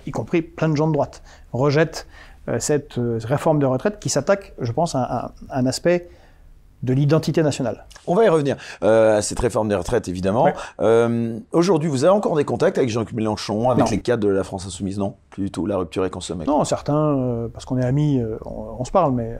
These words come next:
Speaker 1: euh, non. Ben
Speaker 2: Alors, on, on revient, euh, au fil de votre parcours, comme ça on déroule la, la pelote. Euh, à la suite de votre départ, vous avez fondé votre propre parti politique,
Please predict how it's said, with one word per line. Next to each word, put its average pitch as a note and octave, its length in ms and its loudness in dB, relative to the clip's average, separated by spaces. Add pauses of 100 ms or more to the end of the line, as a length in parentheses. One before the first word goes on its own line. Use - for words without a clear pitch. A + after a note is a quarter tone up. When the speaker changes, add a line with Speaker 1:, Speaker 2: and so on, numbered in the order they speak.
Speaker 1:
euh, B2+ 60 -10
non. B2 200 -4 (340)
Ben - 100 -16 (480)
Speaker 2:
Alors, C#3+ 340 6
on, B2+ 400 -2
on D#3 40 2
revient, F#3+ 240 2 (120)
euh, A#2+ 320 6
au G#2 100 4
fil D3 180 -2
de C3 80 2
votre A2+ 200 2
parcours, G#3+ 320 2
comme B2 160 -2
ça - 160 0
on A2 260 0
déroule G#2+ 300 2
la, G2 200 2
la G2+ 140 0
pelote. F3 320 2
Euh, A2+ 420 4
à B2+ 60 6
la C#3 80 6
suite D3+ 220 -2
de D3 40 0
votre C3 140 2
départ, C3 300 4
vous A#2 100 0
avez A2+ 80 4
fondé A#2+ 240 -2
votre A#2 260 0
propre F3 260 -2
parti - 260 -2
politique, G2+ 560 -4